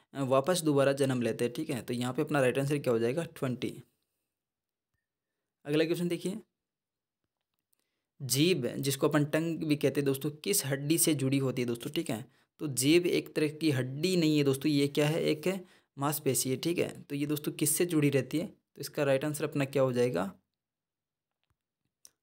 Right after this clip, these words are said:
हायोइड बोन से, ठीक है, हायोइड बोन से जुड़ा रहता है जीभ। अगला क्वेश्चन देखिए,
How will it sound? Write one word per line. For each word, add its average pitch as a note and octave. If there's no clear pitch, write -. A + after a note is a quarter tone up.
हायोइड C#3+
बोन B2
से, B2+
ठीक E3+
है, B2
हायोइड C#3
बोन C3+
से C#3
जुड़ा A#2+
रहता A2
है D3
जीभ। A2+
अगला D3
क्वेश्चन E3
देखिए, E3+